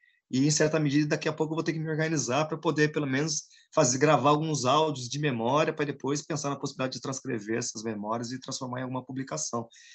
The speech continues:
Então, tem, assim, a gente tem se dedicado nesses últimos vinte e dois, quase vinte e três anos, só trabalhando na perspectiva da história da memória do samba de São Paulo. Não só pesquisando em livros, né? Aqui, por exemplo, que você tá vendo aqui ao fundo, é parte do acervo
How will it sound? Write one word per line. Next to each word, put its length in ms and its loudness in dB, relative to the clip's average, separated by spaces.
Então, 180 2
tem, 280 6
assim, 360 4
a 40 4
gente 240 0
tem 100 0
se 100 -2
dedicado 400 0
nesses 200 -4
últimos 380 -4
vinte 180 -2
e 80 -8
dois, 180 2
quase 240 -2
vinte 140 -4
e 80 -4
três 260 -2
anos, 340 2
só 400 4
trabalhando 460 0
na 100 -4
perspectiva 1040 -2
da 160 -2
história 460 0
da 80 -2
memória 320 -4
do 60 -10
samba 260 -4
de 100 -6
São 360 -4
Paulo. 360 2
Não 220 2
só 580 6
pesquisando 640 0
em 40 4
livros, 720 0
né? 280 0
Aqui, 160 -2
por 140 -4
exemplo, 180 -4
que 60 -12
você 80 -8
tá 100 -2
vendo 160 -2
aqui 160 -6
ao 80 0
fundo, 400 -4
é 60 -2
parte 340 -2
do 80 -2
acervo 640 0